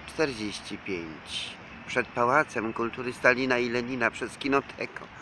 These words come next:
przed kinoteką i tu systemy, filmy mamy rozgłoszone. Jest Warszawa,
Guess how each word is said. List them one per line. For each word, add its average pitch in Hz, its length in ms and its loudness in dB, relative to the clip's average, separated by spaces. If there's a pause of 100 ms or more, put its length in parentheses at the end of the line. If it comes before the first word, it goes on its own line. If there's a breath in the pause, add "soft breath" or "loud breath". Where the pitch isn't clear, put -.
(340 loud breath)
przed - 300 6
kinoteką 131 680 2
i 104 120 0
tu 135 320 2 (720)
systemy, 120 680 4 (280)
filmy 131 460 2 (460 loud breath)
mamy 123 360 8
rozgłoszone. 120 800 6
Jest 113 200 2
Warszawa, 113 680 2